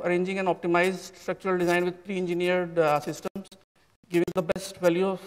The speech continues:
strength, economic, and aesthetics. Its construction is faster, easily transportable in segments, can be fabricated off-site, erected at site, thereby giving huge amounts of flexibility. Project completion time is reduced considerably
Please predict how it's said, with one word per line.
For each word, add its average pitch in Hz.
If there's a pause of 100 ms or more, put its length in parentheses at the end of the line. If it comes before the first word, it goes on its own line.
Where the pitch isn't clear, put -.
(100)
strength, 185
economic, 170 (160)
and 156
aesthetics. - (1040)
Its 180
construction 196
is 214 (120)
faster, 185 (180)
easily 202
transportable 185
in 185
segments, 180
can 175
be 185
fabricated 175
off-site, 170 (300)
erected 175
at 180
site, 175 (300)
thereby 180
giving 175
huge 175
amounts 175
of 170
flexibility. 160 (1300)
Project 185
completion 185
time 185 (140)
is 190
reduced 190
considerably 190